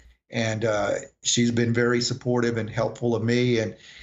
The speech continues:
and, you know, like I said, it's just a matter of adapting. And, you know, she knows, you know, how to tell me we're coming up on three steps, you know, just so I'll know in case I didn't see 'em. Or, uh, she'll verbally, uh, tell me something now instead of,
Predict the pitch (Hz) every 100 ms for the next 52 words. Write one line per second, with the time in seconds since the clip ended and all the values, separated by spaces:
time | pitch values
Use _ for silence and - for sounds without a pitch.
0 | - - - 107 107 113 - 190 147 165
1 | 165 151 156 143 147 139 143 139 147 127
2 | 120 120 147 - 123 117 113 113 143 117
3 | 110 - 135 131 131 135 131 - 135 117
4 | 117 120 117 - - - - 139 127 120
5 | 113 131 127 127 123 117 117 120 120 123
6 | 120 120 - - 123 117 120 120 - 113
7 | 107 120 117 117 117 113 113 113 101 -
8 | 123 127 131 131 135 - - - - 113
9 | 107 107 110 110 - 120 117 113 113 135
10 | 131 120 120 120 120 - 120 107 104 -
11 | 127 123 120 123 117 123 120 120 120 120
12 | 117 117 113